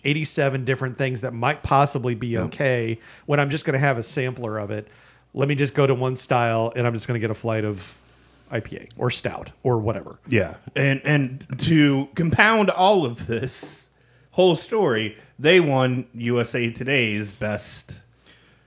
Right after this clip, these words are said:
Speaker 2: Ten
Speaker 1: Well,
Speaker 2: Best Reader's Choice
Speaker 1: okay,
Speaker 2: Program.
Speaker 1: so, so, but, but here's the thing.
Speaker 2: Yes.
Speaker 1: <clears throat> I'm not saying that you can fix this.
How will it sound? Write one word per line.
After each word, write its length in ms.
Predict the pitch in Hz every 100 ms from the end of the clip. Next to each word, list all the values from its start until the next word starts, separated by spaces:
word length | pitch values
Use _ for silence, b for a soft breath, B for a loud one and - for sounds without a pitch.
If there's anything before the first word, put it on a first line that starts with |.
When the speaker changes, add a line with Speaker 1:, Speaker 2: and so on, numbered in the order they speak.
| b -
Speaker 2:
Ten 160 | 170
Speaker 1:
Well, 220 | 165 170
Speaker 2:
Best 260 | 147 123 -
Reader's 400 | 131 190 185 -
Choice 320 | - 175 135
Speaker 1:
okay, 100 | -
Speaker 2:
Program. 480 | 139 113 113 95 95 -
Speaker 1:
so, 400 | - 165 151 139
so, 280 | 123 143 135
but, 200 | 135 120
but 120 | 135
here's 220 | 147 151
the 80 | 151
thing. 280 | - - - _ _ _ -
Speaker 2:
Yes. 260 | 139 - - 208
Speaker 1:
<clears throat> 140 | - 220 170 107 b b b b b b b _ _ _ -
I'm 120 | 156
not 240 | 175 233 -
saying 720 | - 226 202 165 143 135 139 - -
that 200 | 143 131
you 120 | 139
can 160 | - 123
fix 380 | - 151 -
this. 360 | - - - -